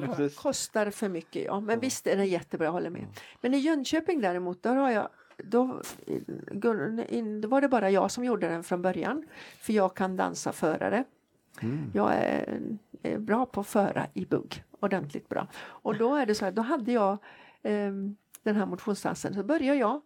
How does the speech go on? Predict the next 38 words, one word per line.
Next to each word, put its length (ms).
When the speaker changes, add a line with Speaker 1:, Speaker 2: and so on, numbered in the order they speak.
Speaker 2:
och 140
då 100
började 300
vi 100
i 40
liten 320
skala. 320
Det 140
var 140
inte 120
så 100
många 260
som 140
kom. 240
Men 160
de 180
är 40
kvar 240
fortfarande. 680
Speaker 1:
<laughs> 480
Speaker 2:
Så 180
vi 140
har 180
väldigt 340
roligt. 600
Och 360
då 120
är 100
det 80
likadant 540
så. 260
Vi 120
har, 400
vi 100
kallar 280
det 80
först, 420
ehm, 420